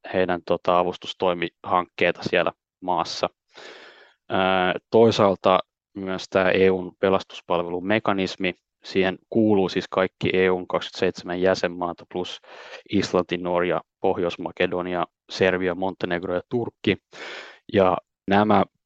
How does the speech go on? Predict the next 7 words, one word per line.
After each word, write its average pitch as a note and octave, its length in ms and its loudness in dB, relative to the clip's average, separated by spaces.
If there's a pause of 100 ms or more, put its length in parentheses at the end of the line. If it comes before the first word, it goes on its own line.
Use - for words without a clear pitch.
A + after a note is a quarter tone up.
maat, G2 440 2 (380)
ö, F#2 240 2 (420)
toimittaa F#2 680 2
apua F#2 440 0 (300)
niin F2 120 -10
sanotusti F2 340 -8
suoraan F#2 680 2